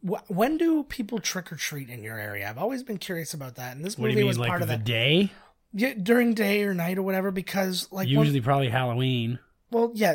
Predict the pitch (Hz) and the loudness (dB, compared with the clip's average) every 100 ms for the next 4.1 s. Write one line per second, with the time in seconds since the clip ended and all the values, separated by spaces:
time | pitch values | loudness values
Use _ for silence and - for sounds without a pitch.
0 | 160 202 202 240 233 220 220 226 247 254 | 0 -2 4 4 2 -2 4 6 6 6
1 | 247 240 208 196 - - 180 180 175 151 | 6 4 2 2 2 0 0 -2 -4 -6
2 | 139 - - - 254 262 285 285 - 240 | -8 -12 -8 2 2 4 2 0 -4 0
3 | 233 226 196 175 156 - 135 123 117 107 | 2 2 0 -2 -4 -6 -8 -8 -10 -10